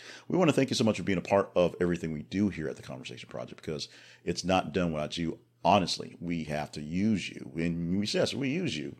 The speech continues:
to <laughs> give us the story listing every single day. Uh, we do not take you out there in the audience for granted. We know you're looking for a quick hit for news and some really, um, hopefully commentary that makes sense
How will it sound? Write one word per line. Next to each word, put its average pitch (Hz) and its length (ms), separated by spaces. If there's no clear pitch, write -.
to 120 160
<laughs> - 0
give 117 260
us 123 200
the 110 100
story 101 340
listing 85 400
every 78 200
single 73 240
day. 73 320
Uh, 90 320
we 95 680
do 80 380
not 92 540
take 92 300
you 85 300
out 80 240
there 80 220
in 82 80
the 82 120
audience 73 360
for - 100
granted. 85 480
We 87 120
know 85 220
you're 80 240
looking 80 260
for 78 300
a 78 100
quick - 360
hit 78 180
for - 160
news 90 460
and 76 160
some 76 320
really, 85 640
um, 76 240
hopefully 87 380
commentary 82 640
that 87 300
makes 90 300
sense - 460